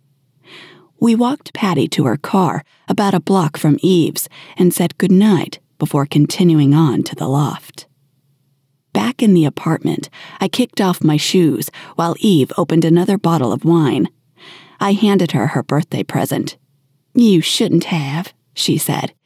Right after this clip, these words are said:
"You know you're the only present I need." She kissed me and put the box on the counter. "Aw, heavy," she said, as I started to take off my shirt. "Wait,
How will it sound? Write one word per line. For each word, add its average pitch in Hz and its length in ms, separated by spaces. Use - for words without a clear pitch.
"You 202 240
know 214 240
you're 185 300
the - 180
only 175 280
present 156 480
I 180 180
need." 98 460
She - 260
kissed - 440
me - 340
and - 160
put - 160
the 208 80
box 180 400
on 123 100
the - 80
counter. - 580
"Aw, 175 720
heavy," 170 760
she - 220
said, 123 380
as - 160
I 180 100
started 190 420
to 156 80
take - 280
off 170 220
my - 120
shirt. - 460
"Wait, 247 460